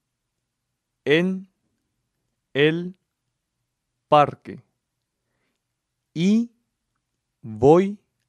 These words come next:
a ver una peli con mi novia.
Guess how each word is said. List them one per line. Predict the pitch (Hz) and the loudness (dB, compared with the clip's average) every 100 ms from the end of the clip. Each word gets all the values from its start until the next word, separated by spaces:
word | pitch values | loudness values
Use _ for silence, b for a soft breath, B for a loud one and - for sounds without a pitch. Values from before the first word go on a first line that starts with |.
| _ _ _ _ _ _ _ - | _ _ _ _ _ _ _ 0
a | 143 170 190 - _ _ _ _ _ _ - 110 120 | 0 0 -4 -14 _ _ _ _ _ _ -20 -10 -2
ver | 143 180 - _ _ _ _ _ _ _ _ _ _ _ _ | 0 0 -4 _ _ _ _ _ _ _ _ _ _ _ _
una | 151 180 185 185 190 - _ _ _ _ _ _ _ - | 0 0 0 -4 -8 -18 _ _ _ _ _ _ _ -2
peli | 165 190 196 202 208 _ _ _ _ _ _ _ _ _ _ _ - | 0 0 -2 -6 -10 _ _ _ _ _ _ _ _ _ _ _ 2
con | 160 175 190 196 - _ _ _ _ _ _ _ - | 4 4 2 -6 -12 _ _ _ _ _ _ _ -10
mi | 127 147 180 196 - _ _ _ _ _ _ - | -4 0 0 -2 -10 _ _ _ _ _ _ -12
novia. | 120 127 143 113 101 135 | -4 2 2 0 -6 -12